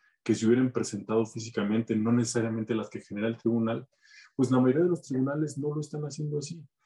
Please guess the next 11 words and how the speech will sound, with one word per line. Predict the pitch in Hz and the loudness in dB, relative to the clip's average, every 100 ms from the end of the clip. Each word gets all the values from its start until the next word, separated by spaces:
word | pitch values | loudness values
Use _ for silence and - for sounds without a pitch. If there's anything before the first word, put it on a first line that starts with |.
| - - _ | -20 -20 _
Y | 143 156 160 - - | 2 6 4 2 -2
esto | 127 - | -2 0
de | 143 | 2
alguna | 127 139 139 | 4 4 4
manera | 131 127 135 135 - _ _ | 4 4 2 -6 -12 _ _
da | 113 135 135 | -2 -2 0
cuenta | 151 135 120 123 127 | 2 4 4 2 0
de | 131 117 123 | 0 4 4
esta | 127 139 | 2 -8
falta | - 135 131 131 135 - | -6 -2 -2 -2 -8 -6
de | 135 110 110 107 104 98 | -4 2 2 2 -2 -8